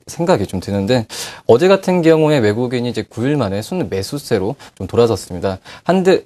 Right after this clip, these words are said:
그렇지만 지금 어제 같은 경우 순 매수 금액이 오백억 정도로서 그 전에 천억 가까이 순 매도를 했던 거에 비해서는 굉장히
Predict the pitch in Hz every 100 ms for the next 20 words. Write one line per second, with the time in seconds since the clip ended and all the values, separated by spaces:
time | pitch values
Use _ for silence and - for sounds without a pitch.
0 | - - 131 131 143 160 147 - 107 131
1 | 104 101 131 127 127 123 - - 113 -
2 | 139 127 202 95 98 - 123 - 117 113
3 | 92 85 101 127 123 - 104 92 90 -
4 | 139 - - - - 120 147 156 - 208
5 | 208 175 156 - 139 143 147 190 - 98
6 | 135 156 160 _ - 143 143 127 104 107
7 | 107 _ - - 117 139 101